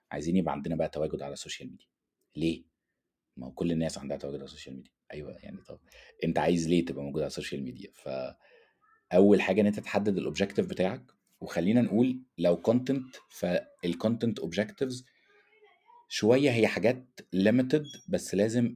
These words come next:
تبقى عارفها في الأول، وتبقى عارفها وأنت بتبلان for الcontent بتاعك. فfor example عندنا أول حاجة ال-، الbrand awareness مثلا، إن أنا خلاص أنا كل الهدف بتاع الcontent بتاعي إن أنا أعرّف الناس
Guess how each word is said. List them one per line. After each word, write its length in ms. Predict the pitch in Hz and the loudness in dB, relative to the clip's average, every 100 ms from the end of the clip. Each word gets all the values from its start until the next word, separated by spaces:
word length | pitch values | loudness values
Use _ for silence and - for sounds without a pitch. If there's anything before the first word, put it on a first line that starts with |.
| - | -4
تبقى 320 | 95 - 78 | -6 -6 -6
عارفها 480 | 80 113 - - - _ _ _ _ _ _ | -4 -4 -6 -14 -14 _ _ _ _ _ _
في 120 | - | -6
الأول، 420 | 85 101 120 - - | 0 2 2 -2 -6
وتبقى 260 | - - | -8 -4
عارفها 300 | 78 113 - | -4 -4 -2
وأنت 220 | 101 117 113 | -4 -2 -6
بتبلان 800 | - 82 - 90 107 127 127 - _ _ _ - | -6 -8 -2 0 2 0 -4 -10 _ _ _ -2
for 280 | 101 110 101 - 82 | 2 2 0 -6 -6
الcontent 800 | 78 71 - - 92 87 80 78 | -4 -6 -10 -6 -4 -4 -6 -12
بتاعك. 300 | - - - - - _ _ _ - | -10 -10 -10 -20 -20 _ _ _ -6
فfor 200 | 92 117 117 | 2 4 4
example 480 | 107 123 127 143 - | 4 4 4 2 2
عندنا 280 | 87 98 107 | 0 2 2
أول 240 | 113 113 | 0 0
حاجة 380 | - 117 156 - _ _ _ _ _ _ _ _ - 85 | 2 0 0 -4 _ _ _ _ _ _ _ _ -16 -6
ال-، 420 | 82 82 82 82 | -2 -2 -2 -2
الbrand 520 | 90 87 82 98 98 | -2 -2 0 2 4
awareness 440 | 82 82 78 71 - | 4 2 0 -10 -10
مثلا، 260 | - - _ _ _ _ _ - | -12 -14 _ _ _ _ _ -4
إن 100 | 80 | -2
أنا 100 | 90 | 0
خلاص 280 | 82 76 - | -2 -4 -6
أنا 160 | 80 | -10
كل 200 | - 101 | -2 0
الهدف 480 | 98 98 104 - - | 0 -2 -4 -6 -14
بتاع 360 | - 101 101 95 | -12 -4 -2 -2
الcontent 460 | 92 101 104 101 95 | -2 -4 -4 -6 -4
بتاعي 400 | - 98 123 - | -6 -6 -6 -6
إن 140 | 87 | -4
أنا 200 | 95 104 | -4 -4
أعرّف 480 | 82 82 101 104 - | -8 -8 -8 -8 -8
الناس 440 | 82 90 123 - | -4 -4 -4 -8